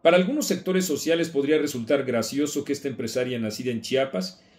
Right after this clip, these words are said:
con toda naturalidad diga que participó de la corrupción durante las administraciones presidenciales pasadas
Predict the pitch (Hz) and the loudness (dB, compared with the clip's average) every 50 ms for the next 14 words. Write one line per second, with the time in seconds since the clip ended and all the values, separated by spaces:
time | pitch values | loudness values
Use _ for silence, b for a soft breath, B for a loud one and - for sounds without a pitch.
0 | b b _ - 139 131 127 117 180 185 190 185 175 151 139 127 120 117 - 127 | b b _ -4 -2 -2 -2 0 0 2 2 2 2 0 0 -2 -2 -2 -4 0
1 | 117 120 117 110 113 113 135 151 151 147 156 151 160 147 - - 123 - 127 117 | 2 2 2 2 2 2 2 2 2 0 0 0 0 0 2 0 -2 0 0 -2
2 | 113 - 117 98 - 117 98 - 135 143 139 135 131 117 - - 120 110 110 95 | -2 -2 -6 -6 -4 -6 -2 0 0 2 2 2 2 0 -2 -4 -4 -4 -4 -6
3 | - - 135 135 135 127 123 113 113 113 113 113 104 104 - - 110 104 107 107 | -4 -4 -4 -4 -2 -2 -2 -2 -2 -2 -2 -2 -4 -2 -2 -4 -4 -4 -2 -4
4 | 107 104 95 95 104 101 95 127 127 123 117 - - 113 107 - 104 104 101 98 | -4 -4 -6 -6 -6 -6 -6 -6 -8 -8 -8 -6 -6 -6 -6 -4 -6 -6 -6 -6
5 | 92 117 117 113 113 110 - - - 104 - - - 127 123 - - - - - | -4 -4 -4 -2 -4 -4 -8 -8 -10 -10 -6 -2 -2 -2 -2 -2 -6 -12 -14 -20
6 | _ | _